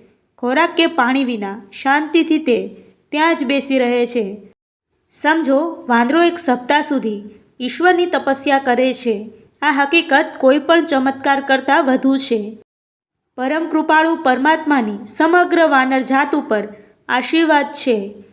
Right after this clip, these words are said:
વાનર જેવું પ્રાણી એક અઠવાડિયા સુધી એક જગ્યાએ બેસી રહે અને તપસ્યા કર્યા કરે. વાનર મૃત્યુ પામવાનો હોય ત્યારે તે શાંતિથી અન્ય કોઈ પણ પ્રાણીઓને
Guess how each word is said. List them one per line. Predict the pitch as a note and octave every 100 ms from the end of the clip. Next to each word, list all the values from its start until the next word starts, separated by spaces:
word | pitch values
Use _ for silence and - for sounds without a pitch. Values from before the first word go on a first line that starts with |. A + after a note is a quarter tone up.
| _ -
વાનર | A3+ B3+ D4
જેવું | B3+ C#4 C#4+ C#4+
પ્રાણી | D#4 D4 A3+ G3 G3 - _
એક | D4+ E4 E4+
અઠવાડિયા | D4+ D4 C#4+ D4
સુધી | C#4+ D4 A#3 G#3+ G#3 - _ -
એક | C4 B3
જગ્યાએ | A#3 C4+ B3+ D4 F4
બેસી | B3+ C#4 C#4 C#4
રહે | A#3 A#3
અને | A3+ A#3+ A3+ G3 G3+ G3 - _
તપસ્યા | B3+ B3+ D#4+ D#4+ C4+ D4
કર્યા | D#4 C#4 C4 B3
કરે. | A#3+ G#3+ G3 G#3 - _ _ _
વાનર | A#3 C4+ D4 C4 D4 D4+ A#3
મૃત્યુ | C4 C4 E4+
પામવાનો | F4+ E4 E4 D#4+ D#4 D4+
હોય | C#4 A3+ G3+ G#3 - _ _
ત્યારે | B3 C4 D4+
તે | D#4 D#4+
શાંતિથી | D#4+ C4+ A#3+ A#3+ C#4+ - G#3 G3+ G#3 _ _ A#3+
અન્ય | C4+ D#4+ F4
કોઈ | D#4+ D#4+
પણ | F4 C4+ C4+ D4+
પ્રાણીઓને | D4 B3 C4 C#4 B3 G#3 G3+